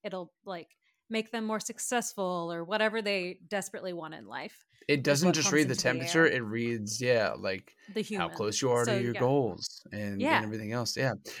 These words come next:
Speaker 2: Um, and also, I guess the
Speaker 1: So
Speaker 2: platform maybe should, I don't know, it, should it stay on Marco Polo or should it be Instagram stories? So that way people have to keep clicking through. I just wanna annoy the shit out of people as they're watching this.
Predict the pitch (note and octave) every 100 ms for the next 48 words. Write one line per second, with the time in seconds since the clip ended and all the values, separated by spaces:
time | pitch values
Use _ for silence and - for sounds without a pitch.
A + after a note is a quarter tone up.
0 | - B2 B2 A#2+ C3 C3+ C3 C3+ B2+ C3
1 | A2+ A#2+ A#2+ - B2 A#2 G#2 A2 B2 -
2 | G#2+ G2+ - A#2 B2 B2 A2+ G2+ - -
3 | A2+ A2 - - A#2 G#2+ B2+ C#3 C#3 C#3+
4 | C#3 C#3+ D3+ E3+ C#3+ A#2+ - A2+ G2+ G#2+
5 | G#2+ - A2 G#2+ G2+ - - A#2 G#2 G2
6 | F#2+ - - - B2 A#2+ A#2+ A2 - B2
7 | A#2 A2+ A2 G#2+ - A#2+ G2+ - A#2+ A2+
8 | G#2 - G#2 F2+ E2+ - - - C3+ C3+
9 | E3 D3 A#2 A#2 A2+ G#2 - A#2+ G#2+ F#2+
10 | F#2+ G2 G2+ G2 F#2+ F#2+ F#2+ F2+ - E2
11 | F#2 -